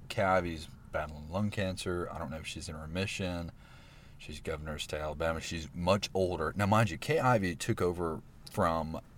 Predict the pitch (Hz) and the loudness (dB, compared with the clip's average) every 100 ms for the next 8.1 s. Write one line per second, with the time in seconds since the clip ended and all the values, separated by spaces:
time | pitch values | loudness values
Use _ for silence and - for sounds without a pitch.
0 | - 90 78 92 160 - 95 76 76 76 | 4 4 4 2 2 4 4 4 2 -4
1 | - 87 - - 90 - - - 92 85 | -4 -4 0 4 4 4 -4 2 4 4
2 | 85 - - - - - - 92 90 80 | 0 -6 -16 -18 -18 -18 -8 -4 -2 -4
3 | 76 - - 95 - - 180 156 87 82 | -6 -8 -6 -4 -2 2 4 6 4 0
4 | 82 - - - 131 165 143 120 107 92 | -4 -8 -8 4 6 6 6 6 6 4
5 | 87 101 131 139 92 82 - - - - | 0 2 4 4 2 0 -14 -18 -16 0
6 | 135 139 131 - 101 95 131 120 92 95 | 4 6 4 2 0 4 4 4 2 0
7 | - - 117 - - 175 135 131 120 101 | 0 2 2 2 0 2 4 4 4 2